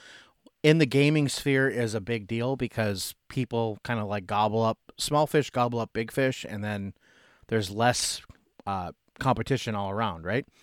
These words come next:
So today, Microsoft has announced their intentions, and in fact, it's more than that. They've actually announced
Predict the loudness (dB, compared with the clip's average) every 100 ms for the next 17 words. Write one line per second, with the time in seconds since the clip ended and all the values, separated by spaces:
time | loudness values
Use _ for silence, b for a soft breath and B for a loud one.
0 | B B B -2 4 6 4 0 -6 _
1 | _ _ _ _ _ _ -10 -8 0 2
2 | 4 4 2 -2 0 0 0 2 4 4
3 | 4 2 2 0 0 0 -2 -10 -12 -4
4 | 0 4 4 4 0 -4 _ _ _ _
5 | _ _ _ _ _ _ -4 -2 -2 -2
6 | -2 -4 -6 -8 -4 -4 -2 2 4 4
7 | 4 -4 0 4 6 6 4 0 -2 -2
8 | 2 4 4 2 -2 0 0 -2